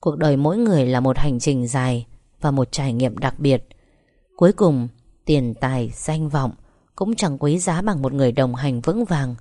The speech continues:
một người sẵn sàng hy sinh và yêu thương bạn vô điều kiện. Các bạn vừa lắng nghe tập mười, tập cuối bộ truyện độc quyền của tác giả Giao Ninh.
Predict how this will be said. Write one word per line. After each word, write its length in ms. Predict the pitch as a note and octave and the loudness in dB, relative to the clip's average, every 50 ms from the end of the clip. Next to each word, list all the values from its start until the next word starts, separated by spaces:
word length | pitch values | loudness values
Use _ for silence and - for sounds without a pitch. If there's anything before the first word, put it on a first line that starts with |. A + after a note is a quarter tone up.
| - _ _ - _ _ _ - - | -16 _ _ -20 _ _ _ -6 -4
một 120 | E3 C3+ | -2 0
người 200 | D3 D3 C#3 B2+ | 2 2 2 2
sẵn 280 | - - E3+ F#3+ A#3 A3+ | 0 -2 -4 -4 -4 -2
sàng 260 | - G3+ E3 D3+ C3+ - | -2 -2 -2 -2 -4 -4
hy 220 | D3 F#3 G3+ G3 | -2 0 0 0
sinh 340 | - - - F#3+ F#3 F3+ F3 - - - - - _ - - | 0 0 0 0 0 -2 -4 -8 -14 -20 -20 -20 _ -14 -10
và 220 | D3+ C#3 C#3+ A#2+ - - | -2 -2 -2 -2 -2 -4
yêu 200 | - G3+ G3 F#3 | -2 -2 -2 0
thương 260 | F#3+ - F#3 F3+ E3+ | 0 0 0 0 0
bạn 220 | D#3+ D3 C3 A#2 - - _ _ | 0 -2 -2 -4 -6 -8 _ _
vô 320 | D3+ D3+ D3 E3+ D#3+ D#3 | -12 -4 0 0 0 2
điều 220 | D3 - C#3 B2+ G#2+ | 2 2 2 2 2
kiện. 300 | - - C#3 B2+ A2+ - - _ _ _ _ _ _ _ _ _ _ _ _ | 0 -2 -2 -2 -2 -4 -10 _ _ _ _ _ _ _ _ _ _ _ _
Các 140 | - C4 B3 | -4 -2 0
bạn 260 | G#3+ F#3 D3 C#3+ D3 | 0 0 0 0 0
vừa 160 | C#3 C#3+ C3+ C3 | 0 2 2 2
lắng 240 | C3 C3 C#3 D3+ | 2 0 -2 -2
nghe 180 | G3+ G#3+ G#3 G3 | -2 -2 -2 -4
tập 220 | - - E3 C#3+ - | 0 0 0 0 0
mười, 320 | D#3 D3+ D3+ D3 C#3 C3 B2+ | 0 2 4 4 4 2 0
tập 220 | - - D3 - _ _ | 0 -2 -2 -2 _ _
cuối 360 | D#3+ D#3 D#3 D#3 F3+ A#3 C#4+ - - | 4 6 6 6 4 0 -6 0 2
bộ 160 | F3+ F3 C#3 | 2 2 4
truyện 340 | - - F3 C3+ A#2 C#3 C#3+ | 2 0 0 0 0 0 2
độc 140 | D3+ C#3+ - - | 2 0 0 2
quyền 320 | D3+ D3+ C#3+ C3 B2+ B2+ | 2 2 4 4 2 -2
của 240 | - - D3 C3 A2 | 0 2 2 2 2
tác 240 | - - A3 B3 - | 0 -2 -6 -8 -4
giả 240 | - F#3 D#3 C3+ A#2+ | -4 -2 -2 -2 -2
Giao 240 | - - D#3 D3+ | 0 0 0 2
Ninh. 260 | D3+ D#3 D3+ D3 C#3 | 2 0 0 -2 -2